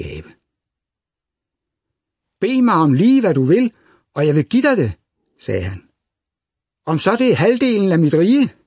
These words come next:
Hvad ville hun nu bede om? Penge? Flot tøj? Et helt slot? Pigen kunne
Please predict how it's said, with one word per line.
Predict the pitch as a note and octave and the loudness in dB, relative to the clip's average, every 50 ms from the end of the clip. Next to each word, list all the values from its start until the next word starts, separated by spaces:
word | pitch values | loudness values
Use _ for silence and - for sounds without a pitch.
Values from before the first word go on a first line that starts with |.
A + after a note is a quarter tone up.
| _ _ _ _ _ _ _ _ _ _ _ _ _ _ _ _ _ _ _ _ _ _ _ _ _ _ _ _ _ _ _ _ _ _ _ _ _ _ _ _ _ _ _ _ _ _ _ - E2+ | _ _ _ _ _ _ _ _ _ _ _ _ _ _ _ _ _ _ _ _ _ _ _ _ _ _ _ _ _ _ _ _ _ _ _ _ _ _ _ _ _ _ _ _ _ _ _ -16 -6
Hvad | F2 A#2 D3 | -4 -2 -2
ville | G3+ G#3+ F#3 C#3 C3 | 0 0 0 0 0
hun | B2+ A#2+ B2 | 2 2 0
nu | B2+ C3+ C3 _ | 0 -2 -2 _
bede | - E3+ F3+ F3 D3+ G#2+ | -8 -8 -6 -8 -10 -10
om? | - _ - _ _ _ _ _ _ _ _ _ _ _ _ _ _ _ _ _ _ _ _ _ _ _ _ _ | -12 _ -20 _ _ _ _ _ _ _ _ _ _ _ _ _ _ _ _ _ _ _ _ _ _ _ _ _
Penge? | - - G#2+ A#2+ D3+ G#3+ A#3+ - _ _ _ _ _ _ _ _ _ _ _ _ _ _ _ _ _ _ _ _ _ - | -10 -6 -4 -2 -2 -2 -2 -6 _ _ _ _ _ _ _ _ _ _ _ _ _ _ _ _ _ _ _ _ _ -10
Flot | - F2 A2+ C#3+ _ - | -8 -6 -6 -6 _ -6
tøj? | - C#3 C#3 F3+ A3+ - _ _ _ _ _ _ _ _ _ _ _ _ _ _ _ _ _ _ _ _ | -8 -6 -6 -6 -6 -8 _ _ _ _ _ _ _ _ _ _ _ _ _ _ _ _ _ _ _ _
Et | B2 - | -8 -4
helt | A2 F3 G3 E3 | -4 -4 -4 -6
slot? | - - C#3+ D3+ G#3 C4 - - - _ _ _ _ _ _ _ _ _ _ _ _ _ _ _ _ _ _ _ _ _ _ _ _ _ _ _ _ _ _ _ _ | -8 -6 -4 -4 -4 -4 -8 -12 -20 _ _ _ _ _ _ _ _ _ _ _ _ _ _ _ _ _ _ _ _ _ _ _ _ _ _ _ _ _ _ _ _
Pigen | - A2+ G#2+ B2 C#3 D3+ D3+ | -8 -4 -2 -2 -2 -2 -4
kunne | - - C3 B2+ - | -4 -6 -8 -8 -8